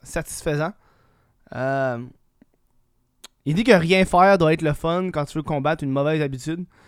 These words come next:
Fait que essayer de, de, de f-, de faire que le fait de, de rien faire, c'est mieux que de faire ta mauvaise habitude que tu veux pas faire. Tu sais, par exemple, être sur les réseaux sociaux,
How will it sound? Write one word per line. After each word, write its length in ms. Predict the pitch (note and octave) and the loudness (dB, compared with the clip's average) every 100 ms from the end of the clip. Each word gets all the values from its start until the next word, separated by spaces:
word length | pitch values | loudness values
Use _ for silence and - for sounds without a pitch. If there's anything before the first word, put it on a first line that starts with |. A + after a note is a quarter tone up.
| _ _ _ - | _ _ _ -8
Fait 120 | C#3+ | -6
que 100 | - | -2
essayer 300 | E3+ - A3 | -2 -2 -2
de, 240 | F3+ E3 | 2 2
de, 260 | D#3+ D#3 D3+ - _ _ _ _ _ _ | 2 0 -2 -8 _ _ _ _ _ _
de 120 | C#3+ | -2
f-, 220 | D#3+ - G#3 D#3+ A2+ - _ | -2 -4 -18 -18 -20 -20 _
de 200 | C3 D3+ | -6 -4
faire 280 | D3+ F3 G3 | 2 4 4
que 180 | E3+ E3+ | 2 2
le 100 | D#3 | 2
fait 140 | F#3 | 0
de, 300 | E3+ D3 - - - - - | 0 0 -2 -14 -20 -20 -10
de 120 | C#3 | -2
rien 320 | C#3+ C#3+ F3+ | -2 0 0
faire, 460 | F3+ E3 D#3+ F3+ F#3+ | 0 2 4 4 2
c'est 280 | - - D3 | 0 -2 0
mieux 520 | D#3 D#3+ D#3+ F#3+ G#3+ _ _ _ _ - | 2 2 4 2 0 _ _ _ _ -4
que 100 | F3 | -2
de 160 | E3 | 0
faire 340 | D3+ E3 E3 E3+ | 0 0 0 0
ta 120 | D3 | -2
mauvaise 400 | D3 D3 E3 D#3+ | -2 -2 -2 -2
habitude 400 | D3 C3 E3 D#3 | -4 -6 -8 -6
que 80 | C#3 | -8
tu 140 | - | -8
veux 60 | C3 | -8
pas 120 | C3 | -8
faire. 220 | B2+ B2+ - _ _ _ _ _ - | -6 -8 -12 _ _ _ _ _ -6
Tu 60 | |
sais, 60 | E3 | -2
par 140 | D3+ | 0
exemple, 400 | C#3 C3 D3+ D3 - | -2 -2 -2 -2 -6
être 200 | C3+ E3+ | -2 -2
sur 120 | E3 | -2
les 100 | D3+ | -4
réseaux 240 | C3+ C#3+ D3+ | -2 -2 -2
sociaux, 580 | D3+ C3+ - D#3+ E3 | -2 -4 -2 0 0